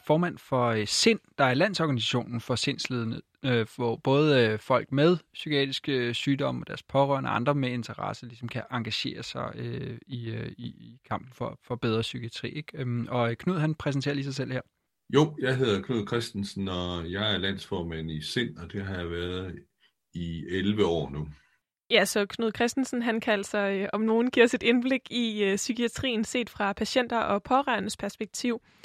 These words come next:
Speaker 3: Men, men udover dem, der er i behandling i psykiatrien og deres pårørende, så, øh,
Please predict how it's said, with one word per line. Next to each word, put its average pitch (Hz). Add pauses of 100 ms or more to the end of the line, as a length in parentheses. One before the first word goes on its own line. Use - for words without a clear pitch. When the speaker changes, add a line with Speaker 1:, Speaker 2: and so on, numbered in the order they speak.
(280)
Speaker 3:
Men, 240
men 247
udover 294
dem, 240
der 208
er 190
i 180
behandling 294
i 247
psykiatrien 226
og 196
deres 202
pårørende, 226
så, 247
øh, 214